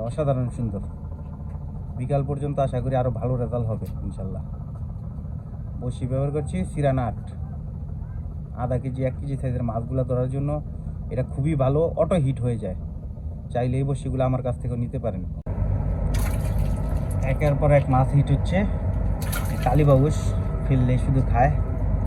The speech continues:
মোটামুটি ভালোই সাইজ আছে। আপনাদের এই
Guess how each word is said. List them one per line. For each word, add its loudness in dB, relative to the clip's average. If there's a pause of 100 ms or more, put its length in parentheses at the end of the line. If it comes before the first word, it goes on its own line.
(280)
মোটামুটি 4
ভালোই 6
সাইজ 4 (100)
আছে। 4 (1300)
আপনাদের 2
এই 2